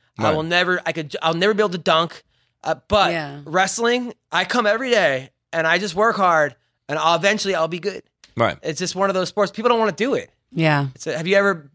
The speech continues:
Speaker 1: you know?
Speaker 3: Well, I mean, I, I did ballet. I was like, I had five, six hours a day of ballet. I was,
Speaker 1: Six hours a day?
Speaker 3: I, yeah, I would do it from, like,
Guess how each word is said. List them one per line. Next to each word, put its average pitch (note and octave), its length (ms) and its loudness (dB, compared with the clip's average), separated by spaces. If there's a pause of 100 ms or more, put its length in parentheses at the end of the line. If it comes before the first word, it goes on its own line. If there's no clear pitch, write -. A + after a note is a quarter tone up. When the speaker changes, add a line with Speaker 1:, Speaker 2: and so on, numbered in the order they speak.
Speaker 1:
you F3+ 140 -4
know? F#3 240 -2 (100)
Speaker 3:
Well, A3+ 120 2
I A#3 60 2
mean, A3+ 220 0
I, - 600 -10
I D3+ 60 -16
did D3 140 -12
ballet. F3 440 -4
I D3 80 -6
was D3 120 -6
like, D3+ 160 -6
I E3 40 0
had D#3+ 100 -2
five, E3 240 -2
six D#3+ 180 -12
hours E3+ 200 0
a D#3+ 40 -10
day F3+ 120 0
of D#3 100 -2
ballet. D3 340 -4
I C#3 60 -8
was, C#3 160 -8
Speaker 1:
Six G3 160 -2
hours F3+ 280 2
a E3 60 -6
day? F3+ 60 -2
Speaker 3:
I, F#3 280 0
yeah, F3 180 -2
I F#3+ 60 2
would E3 100 -2
do D#3+ 100 -6
it E3 100 -4
from, D#3+ 160 -4
like, D3+ 320 -6